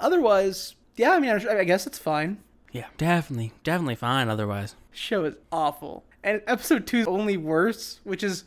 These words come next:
Speaker 2: Oh, yeah.
Speaker 1: amazing. It's amazing that episode two is worse than this. What did you think of episode one, though? Wasn't it great?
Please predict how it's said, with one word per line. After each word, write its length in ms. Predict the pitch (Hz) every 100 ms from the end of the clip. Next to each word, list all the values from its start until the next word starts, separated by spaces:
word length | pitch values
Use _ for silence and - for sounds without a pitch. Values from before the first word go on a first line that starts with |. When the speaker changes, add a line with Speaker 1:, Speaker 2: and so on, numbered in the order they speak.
| -
Speaker 2:
Oh, 80 | 135
yeah. 180 | 101 113 - -
Speaker 1:
amazing. 840 | 214 202 196 202 202 185 160 160
It's 120 | 175
amazing 600 | 208 208 208 214 202 214
that 100 | 202
episode 340 | 180 - 190 170
two 180 | 185 160
is 100 | 147
worse 280 | 151 151 -
than 160 | 139
this. 360 | 131 139 - -
What 100 | 277
did 80 | 285
you 100 | 330
think 100 | 254
of 60 | 196
episode 240 | 190 175
one, 140 | 165
though? 140 | 160 -
Wasn't 300 | 170 226 302
it 60 | 208
great? 520 | 170 190 262 302